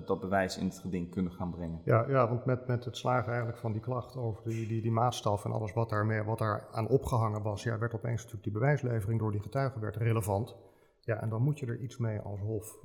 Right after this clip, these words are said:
Speaker 2: dat is natuurlijk ook de hoofdregel dat je als gerechtshof, eh, in beginsel een aanbod tot getuigenbewijs moet honoreren, mits het in hoger beroep in elk geval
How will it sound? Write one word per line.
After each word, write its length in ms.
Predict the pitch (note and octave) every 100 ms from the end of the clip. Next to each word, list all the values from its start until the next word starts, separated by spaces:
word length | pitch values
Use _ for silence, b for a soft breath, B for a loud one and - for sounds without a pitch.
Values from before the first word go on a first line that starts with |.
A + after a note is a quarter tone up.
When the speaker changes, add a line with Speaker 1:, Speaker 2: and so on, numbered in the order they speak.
| G#2+
Speaker 2:
dat 20 |
is 60 | G#2
natuurlijk 280 | G#2 A2+
ook 140 | A2+ A#2
de 60 |
hoofdregel 520 | G#2 G#2+ G#2 G#2+ G#2 G#2+
dat 160 | G#2
je 60 | -
als 160 | G#2 -
gerechtshof, 500 | G#2+ A2 - G#2+ G#2+ - -
eh, 60 | G#2 -
in 160 | A#2
beginsel 420 | G#2 - A#2+ -
een 100 | A2
aanbod 280 | G#2 G#2 G2+
tot 100 | -
getuigenbewijs 680 | - A#2 G#2+ G2 G2 G#2 F#2+
moet 160 | G#2+ G#2
honoreren, 500 | G#2 G2 G#2+ A2 G2+
mits 220 | G#2+ A2+
het 140 | G#2+ -
in 80 |
hoger 280 | G2 G2+ F#2+
beroep 260 | G2 B2 C3
in 60 | A#2
elk 160 | G2
geval 460 | G2+ G2 F#2+ -